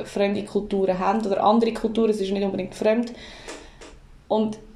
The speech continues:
ich finde es auch schön, dass es in der Schweiz unterdessen so viel Verschiedenes gibt, wo man auch im Alltag darf und soll kennenlernen. Aber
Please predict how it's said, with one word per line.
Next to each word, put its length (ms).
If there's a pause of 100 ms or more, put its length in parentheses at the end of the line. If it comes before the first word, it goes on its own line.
ich 60
finde 180
es 60
auch 140
schön, 300
dass 220
es 120
in 60
der 80
Schweiz 320
unterdessen 520
so 540
viel 220
Verschiedenes 720 (340)
gibt, 340
wo 80
man 140
auch 200
im 60
Alltag 680
darf 500
und 280
soll 380
kennenlernen. 840 (760)
Aber 500